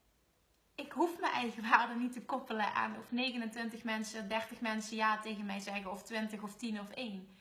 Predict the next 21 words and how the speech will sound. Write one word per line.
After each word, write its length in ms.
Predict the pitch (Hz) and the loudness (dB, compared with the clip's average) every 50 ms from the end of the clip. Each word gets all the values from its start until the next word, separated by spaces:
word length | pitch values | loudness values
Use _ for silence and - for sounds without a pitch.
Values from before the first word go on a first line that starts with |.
| - - - - - - _ _ _ _ _ _ _ _ _ _ _ _ _ _ _ _ _ _ _ _ _ _ - - | -20 -20 -20 -20 -20 -20 _ _ _ _ _ _ _ _ _ _ _ _ _ _ _ _ _ _ _ _ _ _ -18 -10
Hè, 260 | 220 254 302 349 349 277 | -4 -2 -2 0 0 0
waar 140 | 294 277 | -2 -2
gaat 260 | - 320 359 349 294 - | 2 6 6 6 6 4
het 160 | 240 - - | 0 -6 -6
over? 360 | 208 208 202 196 196 196 196 | -6 -6 -6 -8 -8 -8 -8
En 60 | 202 | -8
ik 100 | 208 208 | -8 -6
snap 160 | - 277 254 | -6 -6 -4
natuurlijk 320 | 240 233 220 - 233 220 214 | -4 -4 -4 -4 -6 -2 2
wel 200 | 233 240 226 220 | 2 2 2 2
dat 180 | 214 208 - | -2 -4 -6
we 160 | 214 202 202 - - - - | -6 -6 -6 -8 -10 -12 -8
ons 200 | - 233 214 - | -6 -4 -4 0
geld 240 | - 277 285 311 262 | 2 4 4 4 4
moeten 280 | 254 220 208 202 226 202 | 0 -2 -2 -4 -6 -8
verdienen, 340 | 202 202 220 220 214 202 | -6 -4 -4 -4 -4 -4
dat 120 | 202 202 - | -6 -8 -6
snap 260 | - - 294 302 240 | -2 0 0 2 0
ik 100 | 220 196 | -2 -4
wel. 320 | 202 196 185 185 190 208 | -4 -4 -2 -2 -2 -4
Maar 380 | 214 214 208 208 214 - - | -4 -4 -4 -4 -6 -8 -12